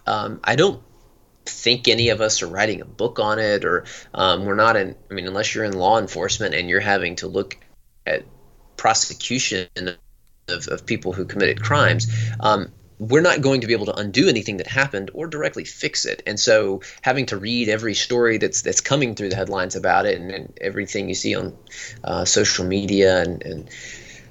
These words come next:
uh, all the rest, um, you know, it may not be the most fruitful use of your time. You get a general sense of this is what happened. We can be praying for it. But, um, I don't know. Would you agree?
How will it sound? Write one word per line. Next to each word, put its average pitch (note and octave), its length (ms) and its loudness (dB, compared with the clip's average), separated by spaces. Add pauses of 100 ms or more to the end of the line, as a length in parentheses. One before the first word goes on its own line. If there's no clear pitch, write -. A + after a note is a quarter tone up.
(120)
uh, - 160 2
all C3+ 220 10
the G#2+ 120 0
rest, A2 640 2 (160)
um, F#2+ 380 -10 (380)
you - 240 -2
know, B2+ 100 4
it - 60 0
may D3 240 10
not C3+ 220 4
be B2+ 120 4
the A#2 100 -2
most A2 460 -2 (260)
fruitful A#2+ 440 -4
use G#2 220 -2
of F2+ 120 -6
your F2 100 -6
time. G#2 380 4
You G#2 60 -2
get A2 120 4
a G#2 60 -2
general A#2 280 0
sense A#2+ 240 2
of F#2+ 80 -4
this G#2+ 140 -2
is G#2 120 -4
what F#2 120 -4
happened. A#2 340 2
We F#2 80 -8
can F2+ 100 -12
be E2+ 80 -10
praying A2+ 360 -4
for F2 280 -10
it. E2 140 -10
But, F2+ 260 -2
um, F2 380 -4
I C#3 80 6
don't E3+ 100 6
know. C3 120 6
Would G2+ 160 0
you A#2+ 80 4
agree? B2+ 340 0